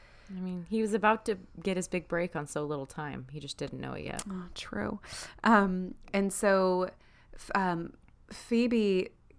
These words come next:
Speaker 2: get, oh, okay. So Rachel comes in with her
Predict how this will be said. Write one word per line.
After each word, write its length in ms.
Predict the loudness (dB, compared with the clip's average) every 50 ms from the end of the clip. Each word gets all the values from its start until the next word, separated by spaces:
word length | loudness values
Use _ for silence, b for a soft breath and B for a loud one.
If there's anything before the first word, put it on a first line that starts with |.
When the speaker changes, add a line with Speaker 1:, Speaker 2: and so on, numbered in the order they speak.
| -20 -20 -18 -18 -18 -6 -2
Speaker 2:
get, 220 | 2 2 2 6 8
oh, 160 | 12 12 12 12
okay. 300 | 10 8 6 4 2 2
So 580 | 2 0 4 6 8 8 10 8 8 6 4 B B B B B B -14 -6
Rachel 360 | 4 8 8 8 8 8 6 6
comes 260 | 6 4 4 4 4
in 240 | 4 4 4 2 2
with 140 | 0 0 2
her 400 | 4 4 6 6 6 4 2